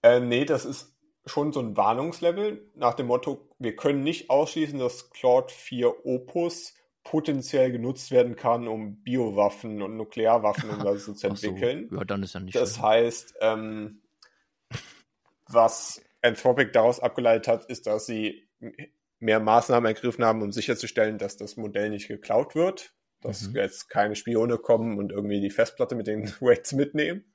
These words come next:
Speaker 2: Ja.
Speaker 1: Und, ähm, sie haben für die A P I und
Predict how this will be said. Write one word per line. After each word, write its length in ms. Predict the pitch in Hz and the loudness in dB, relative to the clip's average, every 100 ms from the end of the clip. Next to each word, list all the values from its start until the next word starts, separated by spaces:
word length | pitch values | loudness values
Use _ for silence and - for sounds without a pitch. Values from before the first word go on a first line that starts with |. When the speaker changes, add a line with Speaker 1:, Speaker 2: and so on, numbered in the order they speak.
| - - | -20 -12
Speaker 2:
Ja. 220 | 143 123 - _ _ | -10 -10 -14 _ _
Speaker 1:
Und, 260 | 131 123 127 | -2 -2 2
ähm, 320 | 123 117 110 | 2 2 -4
sie 220 | 98 110 | -2 2
haben 680 | 104 107 104 104 101 98 - _ _ | 4 4 4 -6 -6 -8 -14 _ _
für 260 | - - 113 | -14 -6 -4
die 260 | 104 101 104 | -2 -2 -2
A 60 | |
P 520 | 101 104 95 107 110 104 | 0 0 4 6 6 2
I 20 | |
und 260 | 95 98 | -2 -4